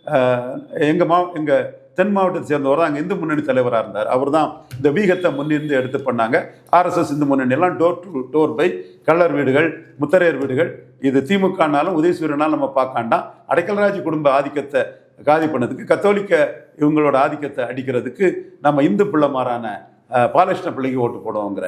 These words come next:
ஒரு முடிவெடுத்து ஐம்பதாயிரம் ஓட்டுல முனிசிபால், இதுலயே பெரிய முனிசிபாலிட்டிலே பெரிய ஓட்டு உதயசூரியன் அதுல வெற்றி பெற்றாப்புல. அதே உணர்வு வந்து திருச்சிக்குள்ள இருக்கு. இப்ப திருச்சிக்குள்ளக்குள்ள, அஹ், விஜய் நிக்கிறதா சொல்றாரு. நான் ஏற்கனவே முப்பதாயிரம் ஓட்டுல அவரை தோற்கடிப்பேன்னு சொன்னதுனால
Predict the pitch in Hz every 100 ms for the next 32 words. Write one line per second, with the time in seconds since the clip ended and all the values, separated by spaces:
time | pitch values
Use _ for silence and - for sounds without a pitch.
0 | 87 - _ - 143 139 170 160 127 185
1 | 151 170 185 170 143 131 - 185 180 -
2 | 190 175 156 - - 139 147 156 190 190
3 | 180 202 151 147 - 208 151 147 165 156
4 | 160 156 135 131 165 135 - - 156 185
5 | - 151 147 135 127 123 127 113 110 -
6 | 95 - - _ - 160 240 202 202 214
7 | 202 185 202 180 151 165 151 127 120 107
8 | 101 131 104 - 214 202 160 156 147 135
9 | - - - _ 139 135 120 - 156 160
10 | 175 151 - 139 139 135 113 104 95 -
11 | _ - 165 180 208 208 214 196 151 185
12 | 170 156 151 156 156 139 127 156 160 -
13 | 135 143 139 127 131 120 110 165